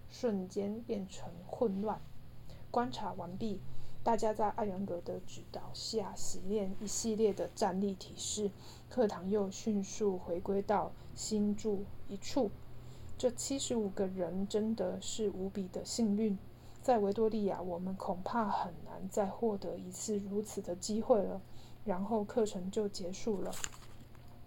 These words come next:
之后，老师们和特别嘉宾们一起参加了在香巴拉举行的午宴。斯瓦米卢阿坦专门从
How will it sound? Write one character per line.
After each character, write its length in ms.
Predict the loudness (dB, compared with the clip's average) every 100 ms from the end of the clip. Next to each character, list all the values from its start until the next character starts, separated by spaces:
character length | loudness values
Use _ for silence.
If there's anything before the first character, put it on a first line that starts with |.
| -12 -12 -6
之 160 | -4 2
后， 200 | 4 4
老 200 | 2 -2
师 200 | -2 0
们 280 | 2 0 -2
和 240 | -2 -2
特 200 | 0 2
别 160 | 4 4
嘉 300 | 2 0 -2
宾 240 | -2 0 0
们 180 | 0 -2 -4 -4 -6 -4
一 80 | -4
起 220 | -2 -2
参 280 | -2 0 2
加 220 | 4 4
了 240 | 4 2 2
在 400 | 2 4 2 -2 -6 -6 -4
香 280 | 2 4
巴 160 | 4 4
拉 300 | 4 2 0 -6 -12 -16 -16 -14 -14 -10
举 220 | -8 -8
行 340 | -8 -4 -2
的 200 | 2 2
午 180 | 0 -4
宴。 340 | 0 2 0 -4 -12 -16 -14 -16 -16 -14
斯 420 | -12 -4 -2 0
瓦 220 | -2 0
米 360 | 0 2 2 0
卢 360 | 2 0 0 -4 -8 -16 -16 -16 -16 -14 -14 -16 -6
阿 200 | -2 -2
坦 300 | -4 -8 -8 -10 -14 -16 -6
专 220 | 2 4
门 260 | 4 2 0
从 380 | -2 -4 -2